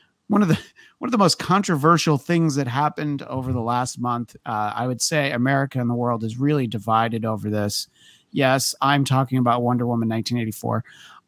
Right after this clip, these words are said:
Uh, and honestly, I don't know if the, the world is as divided on it. Um, I think there is the scales of, of justice outside of the Hall of Justice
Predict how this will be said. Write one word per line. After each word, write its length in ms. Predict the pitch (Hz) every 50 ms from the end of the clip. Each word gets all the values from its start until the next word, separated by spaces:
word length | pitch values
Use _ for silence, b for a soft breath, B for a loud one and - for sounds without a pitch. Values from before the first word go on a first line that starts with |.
| -
Uh, 300 | - 131 127 127 120 120 -
and 320 | - 165 156 160 160 160 - -
honestly, 560 | - - 220 262 302 277 - - 240 208 196
I 80 | 190 190
don't 160 | 202 214 214
know 140 | 196 190 190
if 80 | 170
the, 240 | 175 180 170 165 160 156
the 80 | 156
world 300 | 156 160 175 180 170 160
is 100 | 156 131 156 -
as 300 | - 143 156 165 143 135
divided 580 | 156 139 127 139 127 127 131 127 123 123 110
on 220 | 110 104 101 101 101
it. 260 | 98 98 - - - _ _ -
Um, 540 | 110 107 107 104 104 104 104 104 101 110 - _ _ _
I 100 | - 127
think 520 | 123 _ - 180 180 180 165 - - - - _ -
there 520 | 139 127 143 139 139 139 139 139 139 139 - -
is 400 | 143 135 131 131 131 131 131 127 - b b b b b b -
the 140 | 156 139
scales 680 | 120 - - - - - - 165 170 180 180 185 165 139
of, 260 | 151 135 120 123 131 -
of 220 | - 143 123 120
justice 560 | 120 143 156 156 151 143 - - 151 135 - 139
outside 360 | 131 123 - - 139 131 127
of 60 | 120
the 60 | 113
Hall 260 | 104 110 123 131 135
of 80 | 127 113
Justice 580 | 104 131 120 113 - - 123 113 110 98 -